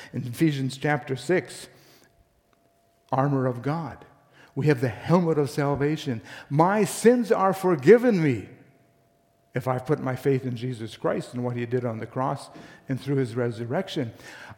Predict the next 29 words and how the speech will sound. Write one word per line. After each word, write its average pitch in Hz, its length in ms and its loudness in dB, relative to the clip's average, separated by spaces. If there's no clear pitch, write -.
I'm 247 200 2
forgiven. 180 640 6
Even 185 220 6
what 170 140 8
I 170 60 6
did 160 200 4
yesterday. 165 540 2
Yes, 185 300 0
what 156 160 -2
you 160 60 4
did 160 180 6
this 160 160 -4
morning. 175 320 2
Jesus' 156 440 -2
blood 139 240 -2
was 117 220 -6
shed 139 260 -2
for 107 140 -12
sins 143 540 -6
of 120 160 -10
the 127 100 -6
entire 139 440 -4
world, 135 340 -2
past, 147 420 -4
present, 139 400 -2
and 107 140 -10
future. 151 500 -6
It's - 240 -4
forgiven. 156 680 6